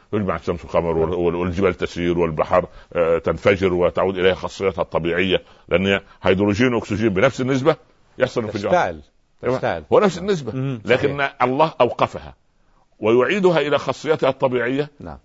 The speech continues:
Speaker 1: كعلامة من علامات الساعة.
Speaker 2: مم.
Speaker 1: نعم.
Speaker 2: إذن هذه الآية مع يوم
Speaker 1: الم-،
Speaker 2: القيامة
Speaker 1: المفسر
Speaker 2: من
Speaker 1: الآخر.
Speaker 2: علامات الساعة.
Speaker 1: نعم، نعم، نعم،
Speaker 2: طيب.
Speaker 1: نعم.
Speaker 2: في قوله تبارك وتعالى: "فلا أقسم بالشفق والليل وما وسق والقمر إذا اتسق".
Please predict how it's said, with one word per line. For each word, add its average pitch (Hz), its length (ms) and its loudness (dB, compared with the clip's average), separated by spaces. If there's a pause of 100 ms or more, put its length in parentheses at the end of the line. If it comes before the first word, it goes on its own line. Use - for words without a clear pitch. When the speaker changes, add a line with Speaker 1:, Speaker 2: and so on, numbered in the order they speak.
(220)
Speaker 1:
كعلامة 113 380 0
من 98 100 -8
علامات 92 280 -6
الساعة. - 280 -10 (260)
Speaker 2:
مم. 65 260 -14 (120)
Speaker 1:
نعم. 131 140 -10 (140)
Speaker 2:
إذن 147 200 4
هذه 147 260 2
الآية 151 540 2 (140)
مع 131 480 -6 (260)
يوم 113 340 -2
Speaker 1:
الم-، 110 60 -2
Speaker 2:
القيامة 87 160 -4
Speaker 1:
المفسر 90 340 0
Speaker 2:
من 98 80 -2
Speaker 1:
الآخر. 107 120 2
Speaker 2:
علامات 127 380 0
الساعة. 101 340 -2
Speaker 1:
نعم، 67 180 -10
نعم، 53 100 -16 (160)
نعم، 58 80 -12
Speaker 2:
طيب. 78 140 -4 (180)
Speaker 1:
نعم. 57 100 -18
Speaker 2:
في 131 100 -4
قوله 208 240 2
تبارك 160 380 2
وتعالى: 131 360 0
"فلا 117 240 -2
أقسم 131 500 -6
بالشفق 127 500 -8 (500)
والليل 104 440 -4
وما 90 260 -6
وسق 123 440 -6
والقمر 120 560 0
إذا 120 220 0
اتسق". - 600 -2